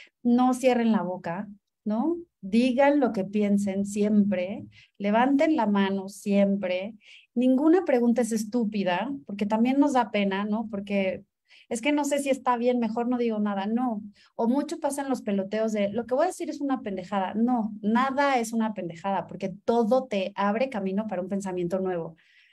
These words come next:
Entonces, yo creo que ese sería mi consejo, no se desesperen, o sea, enfóquense, ¿no? En, en lo que quieren hacer y si quieren ser V Ps, si quieren ser, eh, C E Os, va a costar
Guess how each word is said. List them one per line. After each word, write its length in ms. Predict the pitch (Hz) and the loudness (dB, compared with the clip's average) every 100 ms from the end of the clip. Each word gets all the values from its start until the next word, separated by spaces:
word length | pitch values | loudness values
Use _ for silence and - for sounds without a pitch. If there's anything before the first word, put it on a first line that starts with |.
| _ _ _ _ _ | _ _ _ _ _
Entonces, 540 | 208 202 226 277 277 - _ | -4 -2 0 0 -2 -8 _
yo 600 | - 202 226 240 247 254 226 | -8 -2 2 4 4 0 2
creo 220 | 247 247 | 2 2
que 160 | 262 269 | 2 2
ese 180 | 254 | 0
sería 240 | 240 214 208 | -4 -4 -2
mi 280 | 220 226 220 | 0 0 -2
consejo, 480 | 190 180 208 190 | -6 -6 -6 -2
no 160 | 190 220 | 0 0
se 120 | 226 | 2
desesperen, 720 | 320 220 202 - 190 175 170 - - - | 0 0 -4 -6 -4 -6 -8 -14 -18 -8
o 100 | 208 | -4
sea, 380 | 208 196 196 202 - - _ _ | 0 0 0 -4 -12 -20 _ _
enfóquense, 720 | 220 226 277 285 320 311 381 - _ | 0 4 4 4 2 2 -2 -6 _
¿no? 260 | 240 294 320 | -2 0 2
En, 240 | 240 226 | 0 0
en 120 | 220 214 | 0 0
lo 100 | 208 | -2
que 140 | 208 | -2
quieren 300 | 247 262 294 | 2 2 2
hacer 320 | 247 214 214 | -4 -4 -4
y 80 | 240 | -4
si 200 | 220 220 | -6 -6
quieren 300 | 214 247 277 | -2 -2 -2
ser 460 | 277 247 240 247 220 | -2 -2 -2 -4 -6
V 240 | 202 233 214 | -4 -2 -2
Ps, 360 | 220 233 247 226 | -2 -2 -2 -6
si 120 | 208 | -8
quieren 340 | 202 202 208 220 | -4 -2 -2 -2
ser, 680 | 220 214 208 208 202 202 202 - _ _ | -2 0 0 0 0 -2 -8 -20 _ _
eh, 220 | - 190 180 | -2 -2 0
C 400 | 180 240 233 214 | 0 0 2 2
E 60 | |
Os, 440 | 208 214 254 - _ - | 2 2 -2 -6 _ -4
va 180 | 202 247 | 0 2
a 80 | |
costar 480 | - 311 302 240 247 | 2 -2 2 2 0